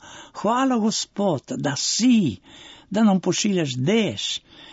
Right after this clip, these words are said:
ki je vzrok naše zelene džungle in naše reke." Veste, to je že začetek. Hvaležnost, ne?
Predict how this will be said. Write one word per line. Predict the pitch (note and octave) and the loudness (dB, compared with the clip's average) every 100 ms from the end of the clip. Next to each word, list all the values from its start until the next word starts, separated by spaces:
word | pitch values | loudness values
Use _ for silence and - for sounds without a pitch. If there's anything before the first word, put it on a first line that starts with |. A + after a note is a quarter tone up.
| - _ | -20 _
ki | - G#3 | -8 -2
je | G3+ | 2
vzrok | F#3+ D#3 F#3 F#3 - | 2 2 2 0 0
naše | F3+ E3 E3 C#3+ - D#3 C#3 B2 - - - | 0 2 2 0 0 0 0 -4 -12 -20 -16
zelene | - C#3 B2+ C#3 C#3+ E3 F3 E3 D3 B2+ - | -6 -2 0 0 2 2 4 4 2 0 -4
džungle | A2+ C#3+ A#3 G#3+ C#3+ B2 G2+ F2+ - - - - - | -2 4 6 6 4 0 -2 -8 -16 -20 -20 -20 -6
in | - D3 C#3+ C#3 C3+ D3 | 0 2 4 4 2 2
naše | D3+ C3+ - C#3 C3 | 0 0 -2 -2 0
reke." | F3+ G3+ - - A2+ G2+ - - - - - | 2 2 0 -4 -4 -4 -14 -20 -20 -20 -10
Veste, | E3 - C#3+ | -6 -4 -6
to | - F#3 | -2 2
je | E3+ | 2
že | D3 E3 | 2 0
začetek. | D#3 D#3 - G2 - G3+ - - _ _ - | 0 -4 -6 -8 -10 -16 -16 -20 _ _ -12
Hvaležnost, | - C#3+ C#3+ A#2+ G#2 - - - - | -4 0 2 0 -2 -8 -10 -12 -8
ne? | C3 C#3+ | -4 -4